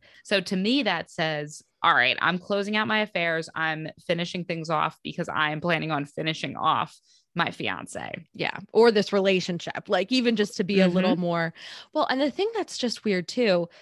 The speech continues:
Speaker 2: they're strapped for money. In the police cam,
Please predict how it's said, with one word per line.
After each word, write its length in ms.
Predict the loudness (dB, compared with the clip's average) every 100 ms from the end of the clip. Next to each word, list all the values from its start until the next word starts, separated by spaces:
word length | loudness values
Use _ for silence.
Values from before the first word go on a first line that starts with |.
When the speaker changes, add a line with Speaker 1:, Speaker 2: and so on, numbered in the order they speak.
| -20 _ _
Speaker 2:
they're 240 | 0 2 2
strapped 480 | 0 2 2 0
for 160 | -4 0
money. 400 | 0 -2 -6 -14 -6
In 500 | -2 0 0 0 -2
the 220 | -4 -4
police 460 | -2 0 2 2 0
cam, 480 | 0 4 6 4